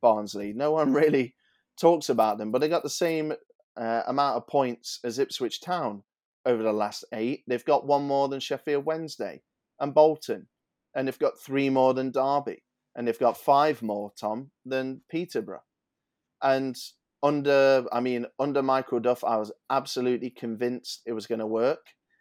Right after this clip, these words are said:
Like Swansea, a slow start for sure, but now they're up in fifth, uh, and obviously they got their eyes on a playoff spot.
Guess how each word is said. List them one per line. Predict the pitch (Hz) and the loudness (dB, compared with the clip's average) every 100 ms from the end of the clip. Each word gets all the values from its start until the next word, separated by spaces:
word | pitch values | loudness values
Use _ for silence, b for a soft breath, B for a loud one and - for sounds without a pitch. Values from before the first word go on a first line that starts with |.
| _ _ _ _ _ | _ _ _ _ _
Like | 139 139 139 | 4 4 4
Swansea, | - 123 120 127 147 147 151 _ _ - | -4 4 4 4 -4 -6 -8 _ _ -10
a | 120 | -8
slow | - 123 127 | -4 4 4
start | 120 - 110 113 - - | 4 -4 -2 -2 -2 -8
for | 113 | -10
sure, | - 113 107 143 _ _ _ - | -4 -2 -2 -4 _ _ _ 0
but | 127 | 2
now | 127 127 127 | 4 4 4
they're | 127 127 | 4 2
up | 127 | 0
in | 120 113 | -4 -4
fifth, | - 139 - - - _ _ _ - | 0 0 0 -12 -20 _ _ _ -8
uh, | 107 107 110 104 | -2 0 0 -2
and | 113 113 | -2 -2
obviously | 110 110 - 113 | -2 -2 -2 -2
they | 113 | 0
got | 117 | -2
their | 113 113 | 2 2
eyes | 113 117 113 - - | 2 2 -2 -8 -6
on | 113 | -4
a | 107 | -4
playoff | - 120 113 | -2 0 0
spot. | - - 113 107 | -4 -4 -2 -2